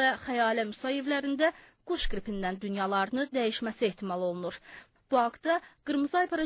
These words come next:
Cəmiyyətinin Gəncədəki nümayəndəsi İsmail Əsədov jurnalistlərə deyib. Səhiyyə naziri Oqtay Şirəliyev isə məlumat daxil olan kimi mütəxəssislərin Tərtər rayonuna göndərildiyini,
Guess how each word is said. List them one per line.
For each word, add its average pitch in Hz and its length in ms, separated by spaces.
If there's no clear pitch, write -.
Cəmiyyətinin 262 600
Gəncədəki 233 560
nümayəndəsi 208 580
İsmail 220 520
Əsədov 226 420
jurnalistlərə 185 640
deyib. 175 300
Səhiyyə 349 300
naziri 277 340
Oqtay 247 300
Şirəliyev 233 420
isə 320 240
məlumat 294 400
daxil 285 300
olan 302 260
kimi 190 220
mütəxəssislərin 254 760
Tərtər 262 340
rayonuna 185 480
göndərildiyini, 233 800